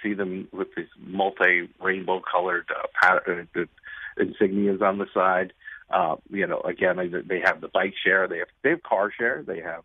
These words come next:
um, they have buses that are really very well done,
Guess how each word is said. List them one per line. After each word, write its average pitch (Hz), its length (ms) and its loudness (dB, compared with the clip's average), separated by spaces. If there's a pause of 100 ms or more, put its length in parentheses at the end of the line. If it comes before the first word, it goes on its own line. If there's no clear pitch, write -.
(140)
um, 69 80 -20 (380)
they 85 160 -14
have 80 240 -16 (760)
buses 123 500 0 (320)
that 90 220 -2
are 82 220 -6
really 87 500 -2
very 92 440 0
well 85 320 -2
done, 90 360 -4